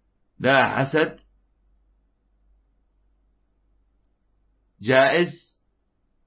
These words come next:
في شيء إلا في خصلتين: رجل علم الله القرآن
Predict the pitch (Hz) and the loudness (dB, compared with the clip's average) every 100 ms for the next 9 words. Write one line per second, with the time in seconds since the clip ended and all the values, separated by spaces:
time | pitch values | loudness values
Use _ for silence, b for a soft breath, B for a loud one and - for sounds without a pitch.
0 | _ - 113 107 156 156 196 196 _ _ | _ -8 -4 -2 0 0 0 -4 _ _
1 | _ _ _ _ _ _ 143 165 147 180 | _ _ _ _ _ _ -6 -4 -2 2
2 | 220 220 - _ 160 160 - 170 151 135 | 2 0 -6 _ -8 -6 -4 -2 0 -2
3 | 101 80 - _ _ _ _ _ _ _ | -4 -10 -12 _ _ _ _ _ _ _
4 | _ _ _ _ - 135 160 135 113 143 | _ _ _ _ -6 -2 0 0 0 0
5 | 147 143 139 151 143 123 143 170 214 | 0 0 0 0 -2 -2 0 0 0